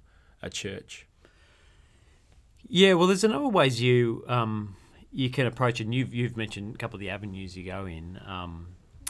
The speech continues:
Speaker 2: and so the, at the very crude level, you, you're asking that question of, um, how many people have been converted in the last twelve months? Ve-, very, very crude question,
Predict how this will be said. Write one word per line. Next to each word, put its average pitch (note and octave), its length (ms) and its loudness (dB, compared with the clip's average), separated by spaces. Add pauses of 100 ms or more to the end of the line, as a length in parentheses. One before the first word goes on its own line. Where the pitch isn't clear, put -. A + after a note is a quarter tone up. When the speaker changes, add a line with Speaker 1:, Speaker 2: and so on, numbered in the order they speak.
(360)
Speaker 2:
and B2+ 160 0
so C3 440 2 (140)
the, B2+ 420 0
at E3 120 4
the D3+ 80 0
very C3 600 4
crude D3+ 480 2
level, F#2+ 480 -6
you, C#3 200 -6
you're C#3 220 -2
asking D#3 320 -4
that B2 80 -8
question A#2 320 -6
of, G#2 180 -10 (360)
um, A2 300 -4
how D3+ 100 -2
many A3+ 120 0
people D3+ 240 -2
have G2+ 60 -10
been A2 160 -4
converted A2 340 0
in F#2+ 100 -4
the F#2 60 -8
last G#2 260 -4
twelve A2 220 -2
months? A#2+ 460 -8
Ve-, F3 200 0
very, C#3 380 2
very C#3+ 280 4
crude D3+ 460 4
question, F#2 560 -2